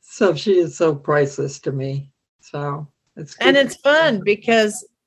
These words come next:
Speaker 2: you know, it's in, in my experience, when you notice something like that, where, like, you know, like your doctor's saying, she's o-, okay, I'm gonna try to just change my tone of voice when I deliver,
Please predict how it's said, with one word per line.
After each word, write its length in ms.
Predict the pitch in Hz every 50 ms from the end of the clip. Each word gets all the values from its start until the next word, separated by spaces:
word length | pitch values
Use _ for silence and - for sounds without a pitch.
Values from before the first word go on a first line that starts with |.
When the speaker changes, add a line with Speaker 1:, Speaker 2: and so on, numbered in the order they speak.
| _ _ -
Speaker 2:
you 100 | 233 254
know, 140 | 247 233 226
it's 160 | 220 208 -
in, 220 | 226 - 220 220 214
in 220 | - - 220 214
my 160 | 220 240 269
experience, 680 | 294 277 233 233 - - 269 285 285 285 269 247 233 220
when 140 | 226 226 226
you 100 | 220 208
notice 400 | 202 202 208 233 240 269 - -
something 380 | 269 254 254 220 - 254 247
like 260 | 247 247 247 247 240 -
that, 300 | 240 240 247 262 233 -
where, 160 | 214 208 202
like, 260 | 196 196 190 185 185 - _ _ 156 165
you 140 | 208 214 202
know, 180 | 190 180 185 196
like 240 | 196 196 190 196 -
your 320 | 196 190 185 180 196 185 180
doctor's 480 | 180 170 180 185 180 - 185 170 -
saying, 360 | - 208 202 208 202 180 175
she's 300 | 165 - - 190 180 180
o-, 200 | 190 170 180 175 -
okay, 380 | 190 196 - 202 175 151 117 - -
I'm 200 | - 175 180 196
gonna 160 | 196 196 190 185
try 200 | - 202 190 190
to 100 | 185 180
just 260 | 175 180 175 170 - -
change 360 | - 196 185 185 185 180 180
my 120 | 170 165 165
tone 240 | - 190 185 170
of 120 | 165 165 165
voice 300 | 175 175 160 165 160 - -
when 140 | 180 170
I 140 | 165 156 151
deliver, 600 | 156 165 165 170 175 165 160 156 147 143 143 147